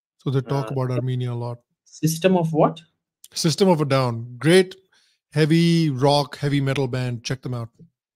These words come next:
Speaker 2: Okay, no idea. Anyway, so
Speaker 1: Achha.
Speaker 2: ye dekho. They have a coast. Georgia has a coast. Ah, sorry, Armenia does not have a
Speaker 1: Armenia
Speaker 2: coast.
Speaker 1: doesn't.
Speaker 2: How are you gonna supply them?
Speaker 1: Hmm.
Speaker 2: Georgia would
Speaker 1: Azerbaijan
Speaker 2: have
Speaker 1: has a coast.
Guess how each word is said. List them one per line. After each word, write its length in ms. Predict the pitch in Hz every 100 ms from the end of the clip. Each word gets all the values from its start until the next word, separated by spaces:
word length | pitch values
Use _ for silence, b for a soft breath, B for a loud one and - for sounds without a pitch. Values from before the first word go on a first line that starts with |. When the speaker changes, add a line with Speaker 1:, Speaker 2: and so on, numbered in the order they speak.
| _ _ _ _
Speaker 2:
Okay, 300 | 104 95 _
no 140 | 110 107
idea. 240 | 98 95 _ _
Anyway, 340 | 143 151 165 - -
so 80 | 175
Speaker 1:
Achha. 20 |
Speaker 2:
ye 140 | 175 185
dekho. 240 | 156 127 - - -
They 160 | 180 196
have 80 | 277
a 40 |
coast. 600 | - 147 120 123 - - _ _ _ _ _ _
Georgia 360 | - 147 156 185
has 120 | 196
a 80 | 196
coast. 480 | - 127 - - - _ _ _ _ _ -
Ah, 240 | 151 147 110
sorry, 320 | - 120 92
Armenia 340 | 127 143 156
does 220 | 160 147
not 100 | 147
have 80 | 139
a 20 | 151
Speaker 1:
Armenia 260 | 170 190
Speaker 2:
coast. 80 | 151
Speaker 1:
doesn't. 440 | 151 131 113 - _ _ _ _ _ _
Speaker 2:
How 180 | - 185
are 40 |
you 120 | 240 208
gonna 120 | 208
supply 360 | 165 165 143
them? 180 | 123 - _ _ _ _ _ -
Speaker 1:
Hmm. 360 | 135 135 120 113 _ _ _ _ -
Speaker 2:
Georgia 440 | 175 190 190 254
would 80 | 254
Speaker 1:
Azerbaijan 480 | 160 226 185 151 233
Speaker 2:
have 100 | 226
Speaker 1:
has 160 | 196
a 60 | 170
coast. 500 | - 147 190 190 -